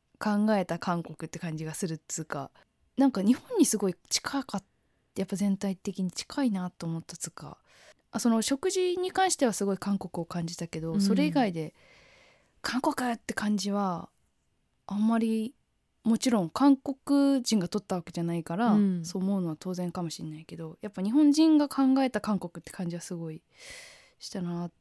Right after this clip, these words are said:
Speaker 1: ていう
Speaker 2: うん、うん、うん。
Speaker 1: のはありましたね。なんか街並みとかもすごい似てるじゃないですか、やっぱり。
Speaker 2: まあね。
Speaker 1: だからね、なんかここって日本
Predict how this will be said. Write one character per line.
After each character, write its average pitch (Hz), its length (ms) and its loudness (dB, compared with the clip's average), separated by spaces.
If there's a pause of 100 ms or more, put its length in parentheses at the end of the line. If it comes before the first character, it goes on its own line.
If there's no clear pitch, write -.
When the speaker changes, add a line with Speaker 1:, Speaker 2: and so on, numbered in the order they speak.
(100)
Speaker 1:
て - 80 -12
い 151 200 -10
う 156 120 -14
Speaker 2:
う 180 40 -2
ん、 190 40 0
う - 40 0
ん、 170 600 -8 (500)
う 185 40 -4
ん。 - 20 -2
Speaker 1:
の 170 140 -2
は 156 240 -6 (100)
あ 170 100 -10
り 165 120 -10
ま 156 200 -10
し - 80 -10
た - 160 -16
ね。 - 180 -12
な - 60 -6
ん - 20 -16
か - 80 -6
街 185 240 0
並 381 160 0
み 415 60 -8
と 403 100 0
か 269 120 2
も 180 100 0
す 190 80 -2
ご 196 100 2
い - 20 2
似 180 120 0
て 302 160 -4
る 403 100 0
じ 330 100 2
ゃ 262 40 4
な 208 60 2
い - 20 0
で 185 60 -2
す - 80 -14
か、 175 80 -8
や 165 100 -6
っ - 100 -16
ぱ 175 140 -6
り。 160 280 -10
Speaker 2:
ま 185 300 -2
あ 165 60 -2
ね。 190 500 -2 (300)
Speaker 1:
だ 226 100 0
か 214 100 2
ら 185 180 2
ね、 226 200 6
な 233 140 4
ん 247 40 6
か 196 140 -2
こ - 60 -12 (240)
こ 349 160 0
っ 349 60 -2
て - 280 -2
日 302 160 10
本 359 400 4